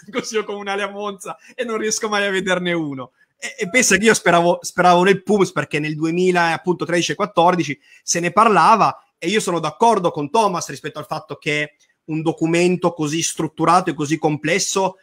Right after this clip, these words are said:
abbia la necessità di richiedere il suo tempo, ma mi permetto anche sempre di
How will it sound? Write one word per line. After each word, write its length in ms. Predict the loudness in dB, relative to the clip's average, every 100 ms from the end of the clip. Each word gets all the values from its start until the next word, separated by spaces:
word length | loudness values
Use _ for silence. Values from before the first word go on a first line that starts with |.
| _ -2
abbia 540 | 0 0 2 4 4 2
la 120 | -2
necessità 720 | -2 -2 -4 -4 0 2 2
di 220 | 0 -2
richiedere 520 | -2 -2 0 0 0 -4
il 80 | -4
suo 260 | -2 -2
tempo, 500 | 0 -2 -2 -6 -12 -16 _ _
ma 100 | -4
mi 120 | 0
permetto 400 | 0 2 0 2
anche 340 | 2 2 -2 -4
sempre 500 | 0 2 0 -2 -2
di 380 | 0 0 -2